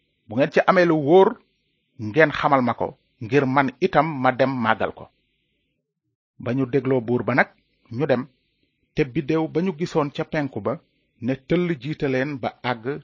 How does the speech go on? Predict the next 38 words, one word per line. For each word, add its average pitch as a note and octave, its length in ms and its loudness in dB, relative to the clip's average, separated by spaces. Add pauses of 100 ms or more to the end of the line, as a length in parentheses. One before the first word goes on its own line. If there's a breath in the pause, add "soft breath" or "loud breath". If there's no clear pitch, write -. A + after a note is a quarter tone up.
(100)
tiim A#2+ 240 -4
fa - 120 -14
xale A2+ 280 -4
ba G#2 100 -4
nekk. F2+ 200 -8 (880)
Ba C3 120 0
ñu G#3+ 140 4
gisee G3+ 240 2
biddew F3+ 280 4
ba D#3+ 100 4
nag, G#3+ 140 0 (440)
ñu B2+ 180 -2
am C3+ 140 2 (100)
mbég C3+ 240 -4
mu A2+ 200 -8
rëy A2 200 -2
a G2+ 40 -4
rëy. F2 180 -6 (540)
Ñu A#2 120 -2
dugg B2 300 -4
ca B2+ 80 -4
kër C#3+ 260 -2
ga, F3 120 2 (480)
gis E3 180 -6
xale F3 260 0
ba F3 100 0
ak - 240 -2
Maryaama D3 500 2
ndeyam, C#3+ 360 2 (520)
ñu A2 160 -4
daldi A#2 380 2
sukk - 340 -4 (460)
di G#2+ 100 -10
ko G2+ 140 -8
màggal. - 340 -14 (840)
Mbokki F2 260 -10
déglukat F#2+ 380 -4
yi, B3+ 120 0